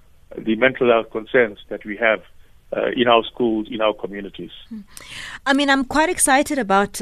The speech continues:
Speaker 2: uh, what it can do for us, but this is at, at this, at the point where it's diagnostic. Um, I wanna know whether we've got the capacity to then deal with what it is that we're going to discover from your technology.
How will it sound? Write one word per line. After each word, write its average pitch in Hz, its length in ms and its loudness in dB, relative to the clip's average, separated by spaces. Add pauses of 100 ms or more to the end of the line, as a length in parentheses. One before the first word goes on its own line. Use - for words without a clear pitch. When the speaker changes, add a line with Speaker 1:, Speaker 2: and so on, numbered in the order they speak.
Speaker 2:
uh, 190 360 0
what 190 300 0
it 208 140 -6
can 240 300 0
do 214 120 -4
for 196 180 -2
us, 180 160 -2
but 214 220 -2
this 240 180 0
is 226 200 -2
at, 196 300 -6
at - 180 -8
this, - 300 0
at 202 100 -6
the 196 80 -2
point 240 420 0
where 202 200 6
it's - 240 0
diagnostic. 175 1000 0 (380)
Um, 175 460 4
I 220 160 6
wanna 233 260 4
know 175 720 0 (400)
whether 202 320 4
we've 202 260 -2
got 196 160 -6
the - 60 -4
capacity 240 580 0
to 175 140 -4
then 175 200 4
deal 233 340 2
with 180 240 0
what 185 100 2
it 170 120 -2
is 170 120 -2
that 175 180 -4
we're 180 100 -4
going 170 220 -4
to 160 260 -8
discover 233 500 -2
from 160 240 -6
your 147 80 -4
technology. - 600 -12